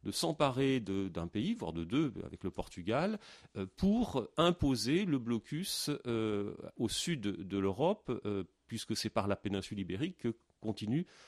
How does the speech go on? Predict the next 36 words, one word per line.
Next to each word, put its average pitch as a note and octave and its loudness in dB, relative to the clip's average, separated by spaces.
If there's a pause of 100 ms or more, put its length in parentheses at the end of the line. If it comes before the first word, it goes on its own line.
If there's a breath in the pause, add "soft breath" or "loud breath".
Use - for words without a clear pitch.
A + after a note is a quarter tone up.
(120 loud breath)
à A#2 0
transiter G#2 0
une C#3 2
partie, - -4
euh, G2+ -2
des A#2 2
produits A#2+ 0
anglais. G2 0 (760)
Et G#2 -2
puis A#2+ 2
l'autre F3 8
axe - 0
de G#2 -4
sa G2+ -6
politique, G2+ -6 (300 loud breath)
c'est - 6
de C#3 4
se - 2
défaire D3+ 4
finalement A#2 0
de, G#2 0 (320 loud breath)
euh, G#2 -6
ces A2 0
monarchies B2 0
vassales A#2+ 0
qui A2 -8
fonctionnent A#2+ 0
plus G#2+ -6
ou G#2 -2
moins G#2 2
bien, E3+ 0 (600 loud breath)
euh, G#2+ 4
et, F3+ 8
euh, A#2+ 0
de, C#3+ 4
euh, G2+ 0